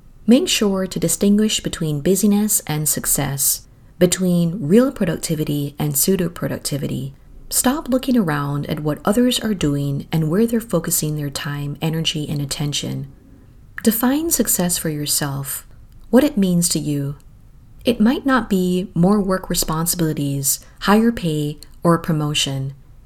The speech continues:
It could be more time and space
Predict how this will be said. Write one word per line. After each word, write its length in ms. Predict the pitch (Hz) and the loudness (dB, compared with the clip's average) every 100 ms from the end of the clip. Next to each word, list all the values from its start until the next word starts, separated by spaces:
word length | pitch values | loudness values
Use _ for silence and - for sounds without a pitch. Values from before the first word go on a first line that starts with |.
| - - - - | -20 -20 -20 -2
It 220 | 208 196 | 2 2
could 240 | - 254 220 | 2 0 2
be 400 | 190 165 160 - | 2 2 -2 -2
more 240 | 170 214 | 2 2
time 480 | 269 190 160 160 175 - | 0 -4 -4 -2 -4 2
and 200 | 233 262 | 2 4
space 600 | - 151 147 147 - | 0 0 -2 -4 -6